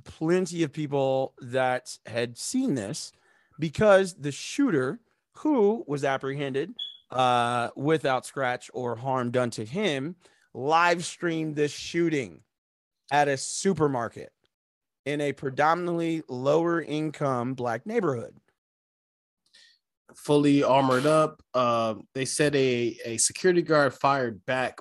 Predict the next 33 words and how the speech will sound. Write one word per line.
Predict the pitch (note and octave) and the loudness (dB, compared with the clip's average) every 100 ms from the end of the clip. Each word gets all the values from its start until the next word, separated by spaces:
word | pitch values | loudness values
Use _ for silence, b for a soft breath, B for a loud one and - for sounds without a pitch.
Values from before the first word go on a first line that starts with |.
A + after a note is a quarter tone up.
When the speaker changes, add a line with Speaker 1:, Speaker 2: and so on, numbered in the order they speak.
| - | -12
Speaker 2:
but | G#2+ G2+ _ _ - | -10 -10 _ _ -8
no | A2 B2+ B2+ | 0 2 2
effect | A2+ - C3 A#2+ - | 0 0 -2 -2 -6
was, | A2+ G#2+ - | -4 -2 -2
uh, | A2+ G#2+ G2+ G2+ - - | -2 -4 -4 -6 -8 -10
was | G#2+ - - | -12 -12 -6
seemed | - D#3 C#3 | -4 -2 0
to | A#2+ | -2
be | A2 | -2
felt | - B2+ A2 G#2 | 0 0 0 -4
in | |
the, | G2 - - | -6 -8 -10
the | G2 | -8
videos | F#2 B2 A2+ G2+ F#2+ | -4 -2 -2 -4 -6
that | G2+ | -8
they | G#2 | -6
were | F#2+ F#2 | -6 -6
seeing | - A#2 G#2 | -6 -6 -8
that, | G2 - | -8 -6
that | G2+ | -8
was, | F#2 | -8
uh, | F#2 F2+ F2 _ - | -8 -8 -10 _ -10
that | G2+ | -8
was | G2 | -6
shown. | - A#2 G2 F2 B B B B B B B | -4 -4 -4 -10 B B B B B B B
So | - F3 | 2 6
obviously | F3+ G3 F3+ F3 | 8 6 6 4
he | E3 | 6
had | D#3 | 6
some | D3 C3+ | 4 2
body | C3+ C3 | 4 4
armor | B2+ A#2+ A2+ | 2 2 0
on. | B2 B2 A#2+ | 0 0 -2